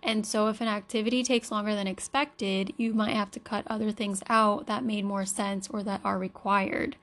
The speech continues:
right? You're mo-, you're gonna start having to cut corners. So that is another tip for making sure that your activity is purposeful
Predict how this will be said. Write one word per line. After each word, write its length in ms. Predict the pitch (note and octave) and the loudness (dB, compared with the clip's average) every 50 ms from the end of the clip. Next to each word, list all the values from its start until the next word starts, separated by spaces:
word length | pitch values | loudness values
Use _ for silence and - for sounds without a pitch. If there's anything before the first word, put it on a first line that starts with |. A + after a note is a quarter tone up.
| - - - - - - - _ - | -20 -20 -20 -20 -20 -20 -20 _ -6
right? 240 | G#3 G3+ G#3 A3+ | -4 0 2 2
You're 160 | A#3 C4 A3+ A3 | 2 2 2 0
mo-, 200 | A3 A3 A3 A3 | 0 0 -2 0
you're 140 | A#3 A#3 A3+ | 2 2 4
gonna 160 | A#3 A3+ A3 | 4 4 2
start 320 | A3 - - A3 G#3+ G#3+ | 2 2 2 4 4 4
having 220 | G#3+ G3+ G3 G3 F#3+ | 4 2 2 0 -2
to 40 | F#3+ | -4
cut 260 | G3 - - - - - | -4 -8 -10 -10 -10 -10
corners. 580 | - - - - - - - - - - - - - - - - - - - - _ | -6 -4 -4 -2 -2 -4 -4 -6 -10 -12 -16 -20 -20 -20 -20 -20 -20 -20 -20 -20 _
So 520 | - - - A3 G#3 G#3 G#3 G3+ G3 G3+ A3 | -10 -4 0 2 2 4 4 4 4 2 2
that 300 | A3+ A3 G#3+ A3+ - - | 4 4 4 4 4 4
is 320 | A#3 A3+ A3 A3 G#3+ A3 | 4 4 4 4 2 2
another 440 | A3 G#3+ G#3+ G#3 G#3 G#3 G#3+ A#3 A#3 | 2 0 2 2 2 2 2 2 0
tip 440 | A3 - - A3 G3+ G3 G3 G3 - - _ _ - | 0 -2 -2 0 0 0 0 -2 -8 -20 _ _ -18
for 420 | - - A3+ G#3 G3 G3+ G3+ G#3 | -6 -4 0 0 0 0 0 0
making 360 | G3+ G#3+ G#3 G#3 - A3 G#3+ | 0 0 0 0 0 0 0
sure 260 | G#3 - G#3+ G3+ G3 | 0 0 2 2 2
that 180 | G3 G3+ G3 - | 2 2 0 0
your 180 | B3+ G#3+ G#3 G#3 | 0 0 2 2
activity 640 | G#3 G3+ G3+ - A3+ G#3 G3 G3+ G#3 G3+ G#3 G#3 | 0 -2 -2 -4 -4 -2 -2 0 0 0 0 0
is 120 | - G#3+ G#3+ | -2 -2 -4
purposeful 800 | - - A#3+ A#3 - A3 G3+ - - - G#3+ G3+ G3+ G#3 G#3 | -2 -2 -2 0 0 -2 -2 -2 0 0 2 2 2 2 0